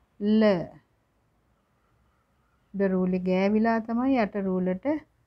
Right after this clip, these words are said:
එන්නේ මේකේ. උඩ රූලේ ගෑවිලා යට රූලට මැදින් පටන් අරන් උඩ රූලේ ගෑවිලා එවිල්ලා යට රූලට එන්නේ. ඊළඟට සංඥක අකුරු වලින් සංඥක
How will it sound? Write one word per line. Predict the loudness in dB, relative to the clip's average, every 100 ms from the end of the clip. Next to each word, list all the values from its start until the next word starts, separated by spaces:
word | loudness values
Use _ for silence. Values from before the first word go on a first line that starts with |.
| _ _ _
එන්නේ | -2 -2 -2 -4
මේකේ. | -6 -10 -12 -20 -20 _ _ _ _
උඩ | -10 -6
රූලේ | -4 -4 -4
ගෑවිලා | -4 -4 -4 -4 -2 -2 -4 -10 _ _ _ _ _ _ -14
යට | -12 -8
රූලට | -6 -6 -8 -10 -16
මැදින් | -10 -8 -6 -8
පටන් | -10 -12 -10 -8
අරන් | -6 -6 -6 -8 -14 _ _ _ -12
උඩ | -6 -4
රූලේ | -4 -4 -6
ගෑවිලා | -6 -6 -6 -4 -4 -6 -10 -18 _ _ -20 -20 -12
එවිල්ලා | -6 -4 -2 -2
යට | -4 -6
රූලට | -8 -6 -6 -6 -6
එන්නේ. | -8 -8 -10 -14 -18 _ _ _ _ _ _ _ _ _ _ _ -6
ඊළඟට | -2 0 -2 -4 -4 -6 -8 _ _ _ _ _ -20 -20
සංඥක | _ -8 -2 0 2 0 -2
අකුරු | -6 -4 -2
වලින් | 0 0 -2
සංඥක | -2 -2 0 0